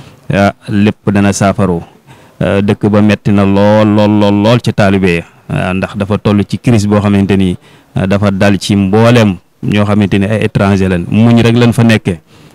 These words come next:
Ah, te liggéey Sëñ Tuubaa nag, la ma leen doon wax rek, moom kenn du ni mënuma. Waaw, da ngay joxe sa yéene rek.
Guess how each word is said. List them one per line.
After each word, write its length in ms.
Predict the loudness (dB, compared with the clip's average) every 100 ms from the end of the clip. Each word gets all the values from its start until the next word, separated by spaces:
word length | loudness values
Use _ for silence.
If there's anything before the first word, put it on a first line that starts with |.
| -8
Ah, 140 | -6
te 100 | -2
liggéey 300 | 0 2 2 2
Sëñ 180 | 2
Tuubaa 260 | 2 2 2
nag, 120 | 0 -2 -4
la 180 | 0
ma 100 | 2
leen 180 | 2 2
doon 140 | 2 2
wax 100 | 0 -2
rek, 140 | -4 _ _ -20 _
moom 260 | -2 0 0
kenn 220 | 0 2
du 100 | 4
ni 100 | 4
mënuma. 400 | 4 4 2 0 -8 _ _ -20 _ _
Waaw, 320 | -2 0 0
da 120 | 0
ngay 280 | 2 2 2 2
joxe 220 | 0 2
sa 120 | 2
yéene 380 | 2 4 4 2
rek. 140 | 0